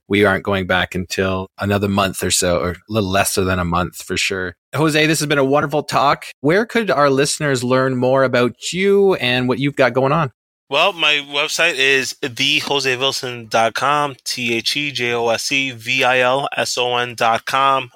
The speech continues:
Speaker 2: People say, "Google me." Yes, you can Google me.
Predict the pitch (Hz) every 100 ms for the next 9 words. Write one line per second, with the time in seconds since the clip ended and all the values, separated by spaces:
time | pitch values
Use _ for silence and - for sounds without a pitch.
0 | _ - 127 113 143 127 117 143 147 143
1 | 143 123 120 113 - 127 123 123 120 113
2 | 110 107